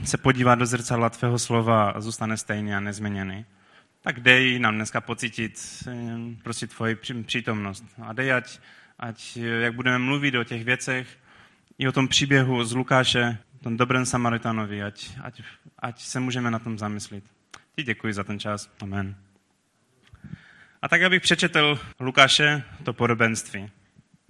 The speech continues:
"A hle, jeden znalec zákona vstal a chtěl ho vyzkoušet. Mistře, co mám dělat, abych se stal dědicem věčného života?" Ježíš mu řekl:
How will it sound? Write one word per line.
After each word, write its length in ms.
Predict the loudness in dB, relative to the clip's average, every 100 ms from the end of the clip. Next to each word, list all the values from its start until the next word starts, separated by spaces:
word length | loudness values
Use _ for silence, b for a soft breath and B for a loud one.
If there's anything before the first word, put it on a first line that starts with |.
| _ _ -20 -20 -20 _ -6
"A 80 | -2
hle, 340 | 4 8 8 6 -8 B B B B B
jeden 260 | 4 4 4
znalec 460 | 6 10 10 10
zákona 520 | 8 8 8 8 8
vstal 560 | 6 8 8 8 4 2
a 80 | 0
chtěl 220 | 2 4
ho 100 | 6
vyzkoušet. 720 | 4 4 2 4 4 4 -6 -20 _ _
Mistře, 480 | 0 0 4 4 2 -8 b b b
co 120 | 4
mám 200 | 6 6
dělat, 280 | 8 8 10
abych 280 | 8 6 2
se 120 | 2
stal 220 | 4 4
dědicem 560 | 4 2 2 0 0 2
věčného 420 | 2 2 2 2
života?" 480 | 2 0 0 0 -2 -8 _ _ _ _ _ _ _ -2
Ježíš 220 | 0 0
mu 120 | 4
řekl: 380 | 4 4 0